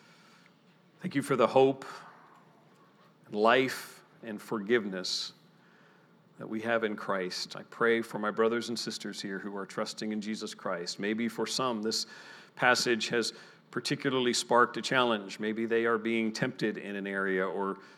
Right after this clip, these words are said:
struggling in an area to, to keep moving forward in maturity and, and being tempted and drawn back to old ways and habits. I pray that your Spirit would accomplish a good work through your word and through your people to come alongside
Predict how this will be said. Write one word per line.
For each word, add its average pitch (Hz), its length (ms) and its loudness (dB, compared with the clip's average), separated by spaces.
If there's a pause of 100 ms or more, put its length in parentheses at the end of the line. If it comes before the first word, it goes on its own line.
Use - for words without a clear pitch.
struggling 123 720 6
in 101 160 -8
an 101 140 -8
area 98 400 -2
to, 98 280 -4 (360)
to - 100 -10
keep - 340 -4
moving 120 440 2
forward 117 540 2
in 107 140 -2
maturity 104 680 -2
and, 95 260 -10
and 98 140 -10
being 104 320 -4
tempted 110 480 -4
and 101 140 -6
drawn 113 380 0
back 107 320 0
to - 100 -10
old 110 280 0
ways 110 440 0
and 95 80 -14
habits. 95 500 -8
I 107 100 -14
pray 113 300 -2
that 98 180 -6
your 113 300 -4 (220)
Spirit 120 560 2 (500)
would 110 100 -6
accomplish 117 520 -4
a - 20 -4
good 113 240 -4
work 110 540 -2 (140)
through 117 200 -4
your 104 160 0
word 117 440 2
and 101 120 -4
through 113 200 -4
your 104 140 -2
people 107 380 -6
to 107 80 -12
come 113 240 -10
alongside 101 800 -6